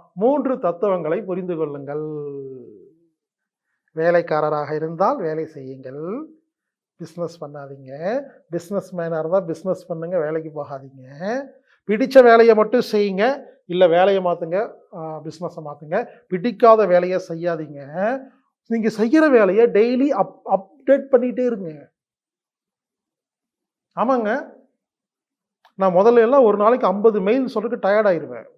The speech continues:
I mean, அவ்வளவா சொல்ல முடியும். இப்ப நான் முந்நூறு மெயில் பதில் சொல்லுவேன். ஏன்னா, ஸ்மார்ட் ஒர்க் பண்ண ஆரம்பிச்சிட்டேன், கட் காப்பி பேஸ்ட்லாம். எவ்வளவு, எப்படி குயிக்கா பதில் சொல்றதுன்னு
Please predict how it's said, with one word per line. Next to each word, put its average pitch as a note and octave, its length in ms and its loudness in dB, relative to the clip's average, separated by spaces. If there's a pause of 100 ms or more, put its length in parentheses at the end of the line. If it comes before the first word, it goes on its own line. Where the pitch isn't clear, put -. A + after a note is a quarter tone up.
(380)
I G3 100 -2
mean, G3+ 240 -2 (420)
அவ்வளவா G#3 240 8
சொல்ல G#3 200 0
முடியும். F#3 100 -6
இப்ப F3 160 -4
நான் A#3 140 -2
முந்நூறு A#3 340 -2
மெயில் B3+ 160 -2
பதில் G#3 260 -4
சொல்லுவேன். F#3 160 -2
ஏன்னா, A#3+ 40 -4
ஸ்மார்ட் C4 420 -4
ஒர்க் B3+ 160 2
பண்ண F#3 180 -4
ஆரம்பிச்சிட்டேன், D#3 400 -10
கட் F#3 200 -8
காப்பி F#3+ 240 -8
பேஸ்ட்லாம். D#3+ 580 -10 (840)
எவ்வளவு, G#3 300 0
எப்படி G#3+ 120 -10
குயிக்கா A#3 380 -4
பதில் G3 260 -2
சொல்றதுன்னு D3 500 -8